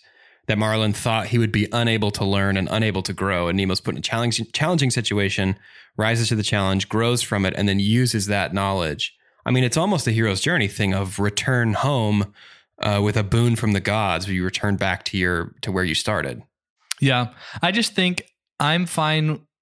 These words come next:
Speaker 2: with it being just keep swimming, 'cause I would say in terms of a line,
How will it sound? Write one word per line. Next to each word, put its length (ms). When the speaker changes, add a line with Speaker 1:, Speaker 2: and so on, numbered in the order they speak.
Speaker 2:
with 180
it 160
being 240
just 200
keep 180
swimming, 320
'cause 200
I 180
would 200
say 240
in 120
terms 320
of 100
a 40
line, 640